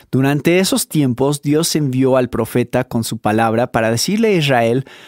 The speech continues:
cómo quería que respondieran a la amenaza. Pero una vez, Israel se impacientó con el tiempo de Dios. Estaba demasiado cercano el peligro.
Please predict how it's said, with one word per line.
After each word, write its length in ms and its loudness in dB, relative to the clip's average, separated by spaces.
cómo 300 0
quería 400 0
que 180 -2
respondieran 1160 -2
a 80 -2
la 120 0
amenaza. 640 -2
Pero 180 4
una 320 2
vez, 560 0
Israel 600 2
se 160 -2
impacientó 800 -2
con 160 -2
el 160 -2
tiempo 420 -2
de 120 0
Dios. 380 -4
Estaba 400 0
demasiado 640 0
cercano 480 -2
el 100 -2
peligro. 600 -2